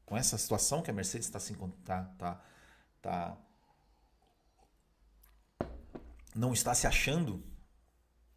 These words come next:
É, real-, é realmente, é uma, é uma dúvida sincera que eu tenho. É uma dúvida sincera que eu tenho.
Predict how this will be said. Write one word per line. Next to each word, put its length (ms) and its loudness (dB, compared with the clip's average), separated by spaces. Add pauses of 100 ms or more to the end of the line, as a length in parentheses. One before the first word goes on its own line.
(2250)
É, 100 2
real-, 300 4
é 40 12
realmente, 380 12
é 160 8
uma, 140 4
é 80 2
uma 160 6
dúvida 260 10
sincera 460 8
que 80 -2
eu 40 6
tenho. 260 0 (340)
É 80 -2
uma 100 2
dúvida 220 2
sincera 360 2
que 80 -2
eu 60 0
tenho. 240 -6